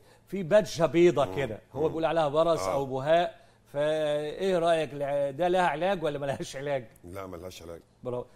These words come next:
Speaker 2: مم.
Speaker 1: بص يا عم الحاج، آه، أحمد، آه، ده مفيش مشكلة في لون الجلد،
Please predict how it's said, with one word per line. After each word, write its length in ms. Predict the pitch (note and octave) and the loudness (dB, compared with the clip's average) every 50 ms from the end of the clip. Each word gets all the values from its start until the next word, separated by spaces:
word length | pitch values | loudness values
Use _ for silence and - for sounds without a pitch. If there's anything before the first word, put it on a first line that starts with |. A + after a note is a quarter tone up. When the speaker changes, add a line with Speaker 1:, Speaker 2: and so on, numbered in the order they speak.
| _ - - | _ -20 -14
Speaker 2:
مم. 100 | F2+ F3+ | -6 -4
Speaker 1:
بص 180 | F#3 F3+ - | -4 -4 0
يا 760 | G#3 F#3+ F3 E3+ D#3+ D#3 D#3 D#3 D3+ D3+ D3+ C#3+ B2 - - | 0 0 2 2 2 0 0 -2 -2 -4 -6 -8 -8 -8 -8
عم 140 | C#3+ D3+ D3+ | -6 -6 -6
الحاج، 380 | C#3+ B2 - F3 F#3 E3+ C#3+ C3 | -6 -2 0 0 0 0 -2 -4
آه، 760 | D#3 D3+ D3 D3 C#3+ C#3+ C#3 C3+ C3 C3 C3 B2+ B2 B2 - G3+ | -2 0 0 0 0 0 0 0 0 0 -2 -2 -2 -2 0 0
أحمد، 380 | F3 - F#3+ G#3+ G#3+ G#3+ F#3 - - - - _ _ _ _ _ - | 0 0 0 0 0 0 -2 -4 -14 -20 -20 _ _ _ _ _ -10
آه، 260 | E3 E3 E3 E3 F3 | -6 -4 -4 -4 -6
ده 320 | F3 E3 D#3 G3 G#3 G#3+ G#3 | -8 -6 -2 2 2 2 2
مفيش 380 | G3 F#3+ E3+ - G#3 - - | 2 0 -4 -6 -8 -10 -8
مشكلة 480 | E3 E3 - - - G3+ G3 G3 G3 F#3+ | -10 -10 -10 -10 -8 -4 -2 0 0 0
في 140 | - - D#3 | -2 -6 -4
لون 200 | D#3 F3+ F#3+ F#3 | -4 -2 -2 -2
الجلد، 540 | E3+ C#3+ C3 C3+ F3+ G3 G3+ F#3 D#3 C#3 | -4 -6 -4 -2 -2 -2 -2 -4 -8 -10